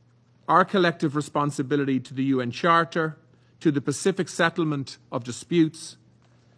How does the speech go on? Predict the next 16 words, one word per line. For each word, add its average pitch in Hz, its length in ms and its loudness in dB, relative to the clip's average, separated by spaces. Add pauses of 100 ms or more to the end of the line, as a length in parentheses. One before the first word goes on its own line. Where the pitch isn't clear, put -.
(140)
to 156 80 -8
the 160 80 4
maintenance 185 560 2
of 165 80 -4
international 160 540 0
peace 151 300 -2
and 139 100 -4
security 165 720 2
demands 160 680 0
that 143 120 -2
it 135 80 -4
ends 139 560 -4
sooner 147 560 0
rather 127 260 -2
than 113 220 -6
later. 117 320 -4